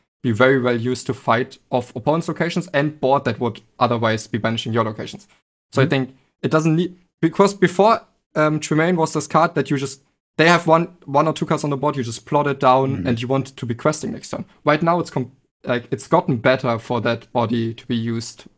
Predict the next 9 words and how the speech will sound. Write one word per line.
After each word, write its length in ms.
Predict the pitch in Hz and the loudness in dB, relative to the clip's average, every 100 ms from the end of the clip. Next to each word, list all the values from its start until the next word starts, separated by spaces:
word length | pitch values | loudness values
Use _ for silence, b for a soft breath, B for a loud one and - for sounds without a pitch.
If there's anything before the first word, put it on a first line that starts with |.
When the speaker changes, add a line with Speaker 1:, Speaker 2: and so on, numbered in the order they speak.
| _ | _
Speaker 1:
for 160 | - 117 | -8 -8
challenging 840 | - 127 117 113 113 - 202 202 _ _ | -4 -2 -2 -4 -6 -8 -10 -14 _ _
than 160 | - 113 | -8 -6
it 80 | 107 | -6
was 240 | - 113 | -8 -10
before, 380 | - - - - | -10 -12 -12 -12
which 280 | - - - 233 | -16 -16 -16 -14
I 40 | |
think 340 | - 113 - | -12 -12 -12